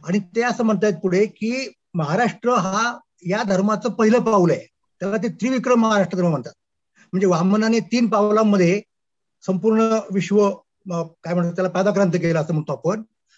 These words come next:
तर पहिलं पाऊल महाराष्ट्र आहे, दुसरं पाऊल हे संपूर्ण भारत नावाचा देश आहे, कारण महाराष्ट्रातल्या लोकांची, मराठी माणसाची, अ,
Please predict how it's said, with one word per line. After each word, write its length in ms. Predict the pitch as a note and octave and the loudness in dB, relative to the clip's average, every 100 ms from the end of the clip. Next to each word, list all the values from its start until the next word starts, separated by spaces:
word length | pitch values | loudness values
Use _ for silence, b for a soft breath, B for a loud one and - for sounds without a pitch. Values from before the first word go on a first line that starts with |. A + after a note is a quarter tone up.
| - | -8
तर 40 | F3 | -4
पहिलं 420 | G3 F#3 B3 - | 2 4 4 2
पाऊल 260 | A#3 A#3 | 0 2
महाराष्ट्र 460 | A3 F3 G3+ F3 F3+ | 2 2 2 0 -6
आहे, 200 | D3+ C#3+ F3 _ - | -8 -8 -12 _ -10
दुसरं 340 | D#3 E3+ A3+ A#3 | -6 0 2 2
पाऊल 320 | A3+ A#3 A3+ | 2 0 2
हे 160 | A3 | 2
संपूर्ण 480 | B3 G3 - A#3 A#3+ | 2 -2 -4 -4 -2
भारत 240 | G3+ F3+ G#3+ - | 0 0 -2 -6
नावाचा 340 | G#3 G#3 G#3 | -4 -4 -4
देश 260 | A3 C4+ G#3 | -2 0 0
आहे, 100 | F#3 | 0
कारण 340 | F#3+ A3 G3 F#3+ - | -2 -4 -6 -12 -10
महाराष्ट्रातल्या 460 | E3 F3 G#3 A3+ | -6 -6 -6 -2
लोकांची, 520 | A3 F#3+ G#3 G3+ A#3 C#4 _ _ - | -2 -2 -4 -4 -4 -10 _ _ -4
मराठी 320 | G3+ G#3 G#3+ | -2 0 0
माणसाची, 400 | G#3+ G3 G3 G#3 G#3 - _ _ _ _ F3 F3 | 0 0 -2 -4 -8 -10 _ _ _ _ -14 -8
अ, 240 | D#3+ C#3+ | -6 -6